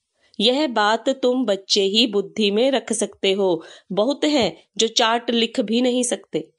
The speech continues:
चलते चलते थक पड़ते हैं। बाबा कहते हैं, "बच्चे अपने पास नोट करो कि कितना समय मोस्ट बिलवेड बाप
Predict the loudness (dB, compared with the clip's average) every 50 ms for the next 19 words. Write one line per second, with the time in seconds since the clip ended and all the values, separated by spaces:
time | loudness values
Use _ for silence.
0 | _ _ _ _ _ _ _ 0 0 0 2 0 0 0 0 0 0 0 0 -2
1 | -2 -2 -2 -4 -4 -4 -4 -2 -2 -2 -2 -2 -2 -4 -4 -4 -8 -12 -14 _
2 | _ _ _ _ _ _ _ -2 0 0 0 0 0 0 -2 -2 0 0 0 2
3 | 2 2 2 0 0 -2 -6 -14 -20 -14 _ -4 -4 -4 -2 -2 0 2 2 2
4 | 2 0 -2 -2 -2 -2 0 0 0 0 0 0 2 2 2 0 0 0 0 0
5 | 2 0 0 0 -2 -2 -2 0 0 0 2 2 2 0 0 -4 -8 _ _ _
6 | 0 0 0 0 -2 -2 -2 -2 0 0 0 0 0 0 0 0 0 2 2 2
7 | 2 2 2 2 2 0 0 0 -2 -2 -2 0 2 0 0 0 0 0 0 0
8 | -2 -2 -2 0 -2 -2 -2